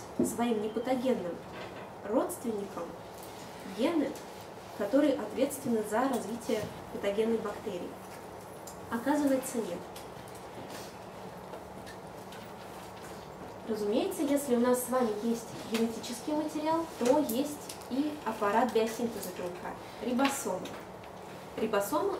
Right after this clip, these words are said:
у прокариот мельче, чем эукариотические. Для характеристики размера рибосом и многих других, а, клеточных органелл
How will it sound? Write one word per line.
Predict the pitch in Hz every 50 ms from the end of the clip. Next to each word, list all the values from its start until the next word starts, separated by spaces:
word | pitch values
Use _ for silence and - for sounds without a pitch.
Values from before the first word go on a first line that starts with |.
| - -
у | 262 269 277 277 269 269 - - - - - - - - - - - - - - - - - -
прокариот | - 262 254 247 - - 233 233 233 220 220 220 - - - -
мельче, | 240 262 269 214 202 - - - - -
чем | 233 240 277 - -
эукариотические. | - 226 240 247 - 247 233 233 233 233 233 - - - - - - - - - - - - - - - - - - - - - - - - - - 196
Для | 220 233
характеристики | - 254 254 247 - 294 285 294 277 - - 226 - 226
размера | 226 233 247 254 262 262 254 220 202
рибосом | 202 202 208 226 240 - - 277 254 226 - 208
и | 214
многих | 220 233 240 220 214 220 214 196
других, | 196 196 196 247 339 381 - - - - - - - - -
а, | 220 208 208 208 202 202 202 -
клеточных | 233 226 226 226 226 - 214 202 - -
органелл | 208 208 - 226 226 220 202 196 180